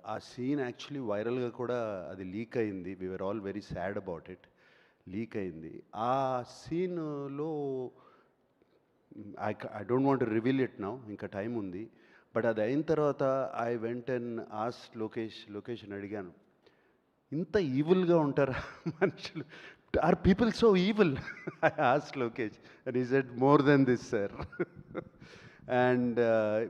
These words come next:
we, after he did the scene, uh, ఆ సీన్ అయిపోయినగానే లోకేష్ నా దగ్గరికి వచ్చి, "Sir, you are so evil, sir, inside," <laughs> అని అన్నాడు లోకేష్. So I thought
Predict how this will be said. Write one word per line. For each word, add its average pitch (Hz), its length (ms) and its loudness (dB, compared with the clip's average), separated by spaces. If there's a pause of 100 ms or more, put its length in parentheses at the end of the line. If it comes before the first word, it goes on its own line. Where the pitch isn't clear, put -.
we, 131 120 0 (140)
after 190 180 6
he 185 120 8 (100)
did 160 240 6
the 185 160 10
scene, 180 420 2
uh, 151 220 4 (100)
ఆ 139 60 6
సీన్ 175 300 2
అయిపోయినగానే 160 560 4
లోకేష్ 147 460 2
నా 151 80 2
దగ్గరికి 131 360 -2
వచ్చి, 139 300 -2 (500)
"Sir, 131 360 4
you 117 240 0
are 110 80 -2 (160)
so 131 140 4 (320)
evil, 143 240 2 (160)
sir, 120 180 4 (160)
inside," 120 520 2 (600)
<laughs> - 540 -18
అని 151 160 2
అన్నాడు 143 360 2
లోకేష్. 113 520 -2
So 123 180 -4 (120)
I - 20 2 (100)
thought 147 200 4